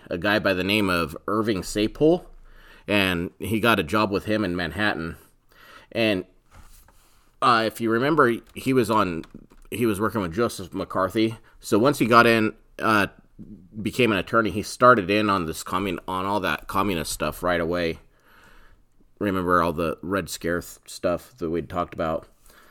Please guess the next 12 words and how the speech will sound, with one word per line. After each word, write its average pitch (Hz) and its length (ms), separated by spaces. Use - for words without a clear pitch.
But 113 220
one 151 200
of 180 60
his 120 180
first - 440
cases 104 460
was 95 220
the 85 80
Smith 139 420
Act 90 280
trials 92 560
of 92 360